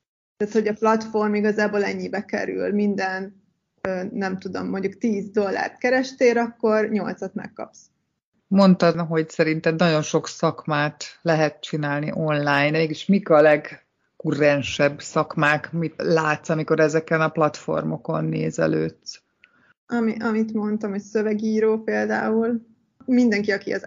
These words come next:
Speaker 1: I T-ba dolgozik, de hát, hogy projektvezető, szélszes, bármi, ami online platform, és el kell adni, fel kell építeni.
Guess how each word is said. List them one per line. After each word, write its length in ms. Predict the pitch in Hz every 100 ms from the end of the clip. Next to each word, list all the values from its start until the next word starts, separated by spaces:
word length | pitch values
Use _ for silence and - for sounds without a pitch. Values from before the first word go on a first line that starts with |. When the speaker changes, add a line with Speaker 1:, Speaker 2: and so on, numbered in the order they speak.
| -
Speaker 1:
I 160 | - 196
T-ba 140 | 202
dolgozik, 480 | - - - 202 208
de 100 | -
hát, 160 | - -
hogy 120 | -
projektvezető, 1400 | - 269 254 240 233 220 214 214 - 208 196 202 202 202 - _ _ _ _ _ _ -
szélszes, 1160 | 240 226 226 220 - 208 202 208 208 208 - - -
bármi, 580 | 214 214 214 214 214
ami 260 | 208 202 196
online 480 | - 240 233 220 214
platform, 720 | 214 220 214 208 - 208 202
és 140 | 196 -
el 340 | - 226 220
kell 300 | 220 208 202
adni, 360 | 202 190 190 185
fel 200 | 202 220
kell 240 | 226 220 208
építeni. 1120 | 202 202 202 - 202 196 196 202 233 220